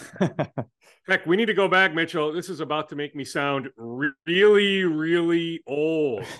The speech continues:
Speaker 1: <laughs>
Speaker 2: We need to go back to the winter of nineteen ninety-six. Calendar flips to nineteen ninety-seven. So we're going back, what,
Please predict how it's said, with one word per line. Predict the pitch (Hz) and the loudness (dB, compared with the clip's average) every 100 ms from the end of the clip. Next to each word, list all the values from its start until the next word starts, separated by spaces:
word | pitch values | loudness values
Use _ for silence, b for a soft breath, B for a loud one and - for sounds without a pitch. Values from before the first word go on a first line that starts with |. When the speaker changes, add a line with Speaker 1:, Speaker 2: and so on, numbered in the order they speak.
| - | -20
Speaker 1:
<laughs> | _ - | _ -18
Speaker 2:
We | 139 | -10
need | 175 185 | -8 -6
to | |
go | 175 170 165 | -4 -2 -2
back | 135 113 139 151 160 160 _ _ _ _ _ _ _ _ | -6 -4 0 0 0 -4 _ _ _ _ _ _ _ _
to | 151 | -10
the | 117 120 | -6 -6
winter | 110 104 139 202 - 220 190 | -6 -6 -4 -4 -4 -2 -2
of | 127 | -4
nineteen | 113 123 175 190 - 196 196 185 | -6 -6 -6 -8 -10 -6 -4 -2
ninety-six. | 160 165 170 151 143 - 160 160 | -2 -2 -4 -6 -10 -6 -6 -6
Calendar | - 147 151 170 156 | -8 -4 -4 -4 -6
flips | - 151 156 - | -6 -6 -6 -8
to | 143 | -8
nineteen | 123 131 151 - 165 165 143 | -4 -4 -6 -8 -6 -4 -2
ninety-seven. | 131 143 127 117 - - 120 101 82 | -2 -2 -6 -10 -10 -4 -2 -2 -6
So | - | -12
we're | 104 131 | -10 -6
going | 131 143 139 127 | -2 0 0 -4
back, | 104 117 117 - | -2 0 0 -4
what, | 107 98 | -6 -6